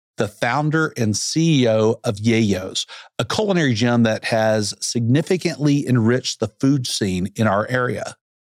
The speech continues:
Rafael's journey is not just about bringing authentic Mexican cuisine to the heart of Northwest Arkansas,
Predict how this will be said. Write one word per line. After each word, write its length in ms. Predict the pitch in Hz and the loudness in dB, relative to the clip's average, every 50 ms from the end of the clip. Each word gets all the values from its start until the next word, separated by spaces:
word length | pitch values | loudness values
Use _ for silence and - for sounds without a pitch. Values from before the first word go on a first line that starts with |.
| _ _ - | _ _ 0
Rafael's 480 | 160 170 - 180 160 147 147 135 120 | 0 0 2 2 2 2 2 0 0
journey 460 | 107 104 120 131 139 147 151 151 143 | -2 -2 0 0 0 2 2 2 2
is 440 | 139 - - 123 113 104 95 - - | 2 2 0 0 0 0 -2 -4 0
not 300 | 131 131 139 170 - - | 0 2 2 0 -2 -4
just 240 | 143 135 143 - _ | -4 -4 -4 -2 _
about 380 | 123 110 110 101 104 101 _ - | -2 0 0 0 0 -2 _ -2
bringing 520 | 113 107 113 113 117 120 120 123 123 123 - _ | 0 2 4 4 4 4 4 4 4 2 0 _
authentic 580 | - 101 101 - - - 127 123 135 139 135 - | -2 -4 -4 -6 -4 -2 0 0 0 0 -2 0
Mexican 540 | 123 117 110 110 - - 120 104 - 113 107 | -2 -2 -2 -2 -4 -6 -6 -2 -2 -2 -2
cuisine 580 | - - 113 98 95 107 110 113 120 131 139 | -2 -2 -4 -2 0 0 2 4 4 4 2
to 140 | 131 - - | 0 -2 -2
the 80 | - 92 | -4 -4
heart 400 | - - - 113 120 131 - _ - | -4 -2 -2 -2 -2 -2 -4 _ -8
of 120 | 101 90 | -6 -2
Northwest 520 | 104 113 110 110 - - 120 110 - - | 0 0 0 0 0 -2 -2 -2 -2 -2
Arkansas, 580 | - 95 104 107 - 135 135 - - 147 151 165 | -2 -2 -2 -2 -2 -4 -2 0 0 0 0 -2